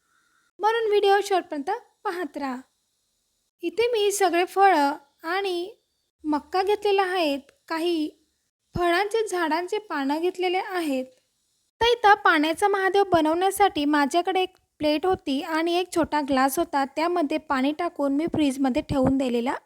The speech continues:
आहे. मी आदल्या दिवशी रात्री ठेवून दिलेला आहे. दुसऱ्या दिवशी आपल्याला त्याची पूजा करायची असते, म्हणून ते जमायला हवं, म्हणून आदल्या दिवशी मी ठेवलेलं आहे. आता मी इथं मला बाहेर कुठं जायचं नाही, बाहेर जाण्यासाठी मला टाइम नाही,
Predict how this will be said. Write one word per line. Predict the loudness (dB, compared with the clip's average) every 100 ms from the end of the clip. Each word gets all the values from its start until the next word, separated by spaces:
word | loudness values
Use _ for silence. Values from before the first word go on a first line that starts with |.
| -10
आहे. | -4 -2 -2
मी | -6 _ _ _ _ _ 0
आदल्या | 2 2 4 4
दिवशी | 4 4 2
रात्री | 2 0 0 -6
ठेवून | -2 -2 0
दिलेला | 2 2 2
आहे. | 0 0 0
दुसऱ्या | 0 0 -2
दिवशी | 0 0 0
आपल्याला | -4 -2 -4
त्याची | -4 -2 4
पूजा | 4 4 -2
करायची | -2 -2 -2 -4
असते, | -6 -4 -2
म्हणून | -2 -4
ते | -4
जमायला | -2 0 0 0 0
हवं, | 2 2 2 0 -8 _ -4
म्हणून | 0 0
आदल्या | 0 0 0
दिवशी | 0 0 0
मी | -2 0
ठेवलेलं | 0 2 2 2 0
आहे. | -2 0 -2 -4 _ _ _ _ _ 0
आता | 2
मी | 2 2
इथं | 2 2
मला | 4 2 2
बाहेर | 2 0 0
कुठं | -2 -2
जायचं | 0 0 0 -2 -4
नाही, | -2 0 0
बाहेर | 0 0 0 0
जाण्यासाठी | -2 -2 -4 -4
मला | -4 -2
टाइम | -2 0 0 0 -2
नाही, | 0 0